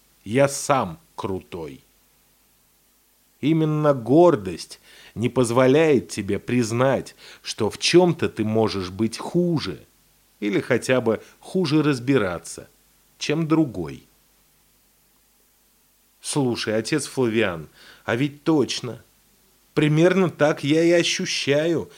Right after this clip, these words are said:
когда говорю эти слова. Именно так. Заметь, в основе гордостного самоощущения всегда лежит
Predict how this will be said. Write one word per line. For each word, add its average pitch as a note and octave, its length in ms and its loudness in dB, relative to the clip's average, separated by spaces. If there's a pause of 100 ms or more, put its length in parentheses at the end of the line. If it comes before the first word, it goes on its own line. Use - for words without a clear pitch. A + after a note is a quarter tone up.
(140)
когда B2+ 300 2
говорю A#2+ 420 4
эти G2 220 -4
слова. G2+ 460 -4 (280)
Именно F#3 540 2
так. D3+ 520 -2 (3000)
Заметь, G#2+ 600 -4 (560)
в G2 140 -2
основе B2 480 2
гордостного G2+ 1000 0
самоощущения G#2 1300 -4
всегда A2 460 0
лежит A#2+ 480 0